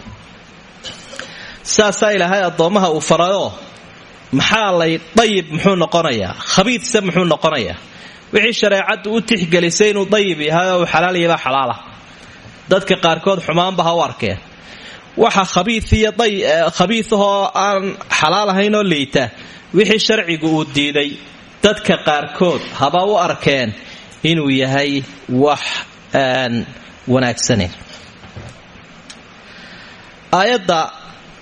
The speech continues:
waxa Ilaahay uu maaragtay sababta uu ku soo dejiyay ahayd ummaddu aragtida ay ka lahayd khabiithka iyo tayyibka,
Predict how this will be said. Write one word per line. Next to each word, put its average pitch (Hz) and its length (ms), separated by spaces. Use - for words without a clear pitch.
waxa 165 500
Ilaahay 165 460
uu 151 260
maaragtay 160 580
sababta 165 460
uu 151 60
ku 180 100
soo 190 160
dejiyay 156 400
ahayd 151 200
ummaddu 170 440
aragtida 165 640
ay 170 200
ka 208 240
lahayd 165 520
khabiithka 170 540
iyo 165 180
tayyibka, 165 480